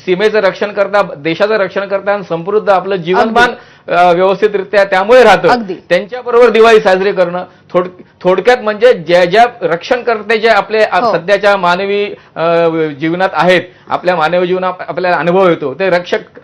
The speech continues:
Speaker 1: रक्षक म्हणून सैन्य असेल, आपलं रक्षक जवान असतील, नंतर आपला, अ,
Speaker 2: बरोबर.
Speaker 1: कृषी
Speaker 2: तुम्ही
Speaker 1: कर्म
Speaker 2: म्हणताय
Speaker 1: करणार
Speaker 2: त्या पद्धतीने खरं तर ही सगळ्यांसोबत साजरी करण्याची अशीच दिवाळी आहे. खूप खूप धन्यवाद. तुम्ही दोघांनी देखील वेळ दिलात आणि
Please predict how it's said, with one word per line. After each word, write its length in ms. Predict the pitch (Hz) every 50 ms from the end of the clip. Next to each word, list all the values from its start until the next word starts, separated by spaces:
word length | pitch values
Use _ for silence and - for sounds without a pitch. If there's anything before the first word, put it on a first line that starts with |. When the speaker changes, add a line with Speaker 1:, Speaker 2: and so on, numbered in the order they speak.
| _ _ -
Speaker 1:
रक्षक 380 | - 160 170 - - 214 180 175
म्हणून 240 | 180 175 196 202 180
सैन्य 320 | - - - 190 202 220
असेल, 280 | 208 185 180 202 190 185
आपलं 240 | 175 170 175 190
रक्षक 300 | 185 180 170 175 - 196
जवान 360 | 190 180 156 170 254 277 208 196
असतील, 360 | 180 175 - - 175 160 139 - - - - - -
नंतर 400 | 143 165 185 185 233 240 240 233 - - - - - -
आपला, 300 | 143 151 151 190 208 208
अ, 200 | 214 214 - 277
Speaker 2:
बरोबर. 240 | 277 269 165 160 -
Speaker 1:
कृषी 140 | 170 180
Speaker 2:
तुम्ही 200 | - 285 277 311
Speaker 1:
कर्म 80 | 320 330
Speaker 2:
म्हणताय 240 | 302 294 285 - 311
Speaker 1:
करणार 140 | 311 320 294
Speaker 2:
त्या 100 | 349 339
पद्धतीने 560 | 339 330 311 254 370 339 240 302 294 302 311 311
खरं 160 | 320 277 285 277
तर 100 | 294 302
ही 340 | 311 277 311 294 302 311 330
सगळ्यांसोबत 960 | 330 - 302 254 240 262 277 302 330 330 - 330 269 254 240 285 311 - - 320
साजरी 280 | 247 247 233 262 262
करण्याची 500 | 254 - 262 247 233 233 233 233 - 269
अशीच 300 | 240 220 226 247 247 226
दिवाळी 380 | 214 233 214 226 208 208 226 240
आहे. 80 | 254 - - - _ _ -
खूप 160 | 311 311 -
खूप 120 | 370 330
धन्यवाद. 400 | 330 381 311 294 302 302 330 339 339 -
तुम्ही 220 | 311 277 302 311
दोघांनी 380 | 302 240 247 226 262 269 262 285
देखील 280 | 254 262 247 - 294 285
वेळ 280 | 240 247 240 254 262
दिलात 300 | 233 254 240 240 240 247
आणि 280 | 247 233 247 254 262